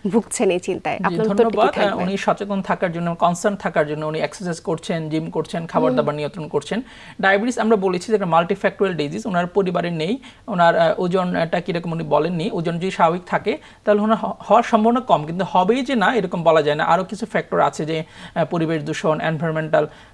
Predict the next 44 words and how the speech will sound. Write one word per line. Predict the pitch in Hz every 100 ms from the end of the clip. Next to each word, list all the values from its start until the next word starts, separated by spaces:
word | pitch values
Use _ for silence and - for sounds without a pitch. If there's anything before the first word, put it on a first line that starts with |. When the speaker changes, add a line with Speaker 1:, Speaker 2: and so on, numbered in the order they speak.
| 196
Speaker 2:
পলিউশন | 185 160 160 170 151
বা | 151
বিভিন্ন | 175 214 226
কারণে | 220 - 180 175
ওনার, | 160 156
আহ, | 156 - - 180
ডায়াবেটিস, | 156 151 160 165 214
আহ, | 170 160
হতে | 196 233
পারে, | - 277
নাও | 196 175
হতে | 185 -
পারে, | 160
কিন্তু | 170 190 208
উনি | 220 214
যদি | 214
ওনার | 220 214 -
ওজন | 233 220 226
নিয়ন্ত্রণে | 202 190 185 170
রাখেন | 151 143 175 180 - -
এবং | 175 170
ওই | 170
যে | 170
হাই | - 175
ক্যালোরি | 170 175 180
ফুড | 175 170 -
কম | 185 170
খান, | - 160 -
চিনি | 175 185 175
মিষ্টি | 170 -
ভাত | 175 170 -
কম | 180 160
খান, | 226 269 - -
তাহলে | 220 226
ওনার | 226
ডায়াবেটিসটা | 190 175 175 214 - 233
হচ্ছে | 214 - 214
আপনার | 202 190
হওয়াটা | 185 175 196
বিলম্বিত | 156 208 214 226 -
হবে | 190 180
বা | 233 196
হবে | 156 147
না। | -